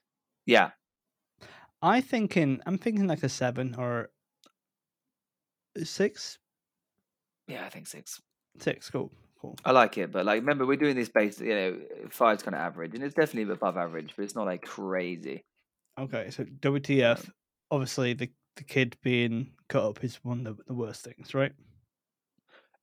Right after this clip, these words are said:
Speaker 1: Yeah, that's pretty messed up. They chopped up their incest child and threw them around the world.
Speaker 2: <laughs> Incest,
Speaker 1: Um,
Speaker 2: yeah.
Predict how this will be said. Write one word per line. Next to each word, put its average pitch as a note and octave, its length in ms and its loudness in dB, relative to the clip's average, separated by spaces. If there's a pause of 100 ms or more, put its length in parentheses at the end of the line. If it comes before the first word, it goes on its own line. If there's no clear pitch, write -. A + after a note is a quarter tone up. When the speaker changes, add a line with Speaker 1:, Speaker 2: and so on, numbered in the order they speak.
(120)
Speaker 1:
Yeah, F2 380 0
that's C#3 160 2
pretty G2 220 0
messed - 280 -8
up. D2 340 -10
They D#2+ 260 -4
chopped - 300 -6
up D2+ 120 -8
their F#2 160 -4
incest G2 360 -6
child F#2 340 0
and E2+ 140 -10
threw F#2+ 180 -6
them F2 140 -8
around F2 260 -4
the E2+ 80 -8
world. G#2+ 420 2 (300)
Speaker 2:
<laughs> - 320 -16
Incest, A#2 560 8
Speaker 1:
Um, A2+ 80 -10
Speaker 2:
yeah. G#3 100 0